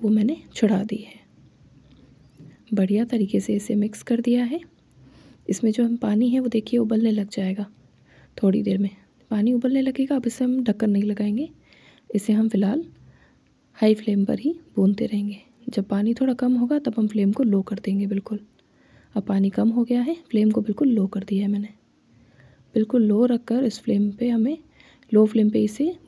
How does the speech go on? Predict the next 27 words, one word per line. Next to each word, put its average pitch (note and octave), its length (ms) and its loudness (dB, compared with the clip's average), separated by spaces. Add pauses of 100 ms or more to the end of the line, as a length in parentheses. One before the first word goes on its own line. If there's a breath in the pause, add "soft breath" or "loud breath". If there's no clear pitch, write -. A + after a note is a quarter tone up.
भूनते G3+ 320 4
रहना G3+ 220 2
है, G#3 180 -4 (500)
अच्छे - 280 -2
से B3+ 120 2
भूनना A#3+ 280 4
है A#3+ 180 0 (100)
और A3+ 120 0
जो A3+ 200 0
भी B3+ 100 0
किनारे G#3+ 440 0
लग G#3+ 160 -2
जाएंगे, G#3 280 0
वो C4 100 0
हमें A3 160 2
छुड़ाते F#3+ 400 -2
रहना G#3+ 220 -4
है। A3 180 -8 (1300 soft breath)
जब G#3 140 2
पानी B3 240 4
बिल्कुल B3 280 0
कम B3 220 2
हो, C4 160 2
तब G#3+ 200 0
आप G3+ 160 -4
प्लीज़ B3 280 -2
हाथ F#3+ 180 0